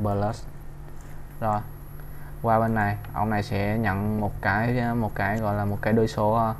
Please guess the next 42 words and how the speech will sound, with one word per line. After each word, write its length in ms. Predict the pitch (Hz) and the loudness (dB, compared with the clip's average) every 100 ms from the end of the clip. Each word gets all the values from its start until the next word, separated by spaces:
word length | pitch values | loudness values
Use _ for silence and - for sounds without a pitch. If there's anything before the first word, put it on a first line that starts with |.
| - | -4
nó 120 | 117 | -2
gọi 180 | 107 101 | 0 0
là 100 | 101 - | 0 0
flag 180 | 110 123 127 | -2 0 0
đi. 180 | 113 113 - - - - - - - | 0 -2 -10 -12 -12 -12 -12 -14 -10
Một 100 | 104 - | -8 -4
cái, 240 | 104 107 | -2 0
ờ, 260 | 113 113 117 | 0 0 0
lá 100 | 120 | -2
cờ 220 | - 107 | 0 0
đi. 120 | 107 107 - - - - - - - - | 2 0 -2 -12 -12 -12 -14 -12 -12 -6
Một 80 | 110 | -2
cái 100 | 117 | 0
tín 160 | 135 131 | 2 2
hiệu 240 | 123 101 | 4 4
đi, 120 | 107 | 4
hoặc 200 | 110 104 | 2 0
signal 320 | 104 110 110 104 | -2 0 2 2
cũng 200 | 101 110 | 2 0
được. 200 | 104 101 - - - - - - - - - - | -2 -4 -8 -10 -10 -10 -8 -8 -8 -10 -10 -8
Mình 100 | 104 | -8
sẽ 140 | 107 | -6
để 80 | 92 | -6
là 220 | 98 95 101 | -6 -4 -4
một 60 | 98 - | -4 -4
cái 240 | - 98 | -4 -4
tín 160 | 104 131 | -2 -2
hiệu 240 | 113 98 | 0 2
nha. 160 | 110 113 - - - - - - - - - - | 0 -2 -6 -10 -10 -10 -10 -10 -10 -12 -12 -8
Một 120 | 107 - | -6 -2
cái, 280 | 104 101 113 | 0 0 0
ờ, 100 | 120 - | -2 -2
flag. 140 | 113 107 - - - - - - - - - - - - - - | -2 -2 -4 -10 -12 -12 -12 -12 -12 -12 -10 -10 -10 -10 -10 -6
Thì 80 | 104 | 0
lúc 120 | 104 | 2
này 140 | 117 104 | 4 2
mình 100 | 95 | 2
sẽ 120 | 95 - | -2 0
check 220 | 107 - | -2 0
này, 160 | 107 104 - - | -2 -4 -6 0
if 200 | 113 127 - | 2 2 0
này. 220 | 101 107 | -2 -2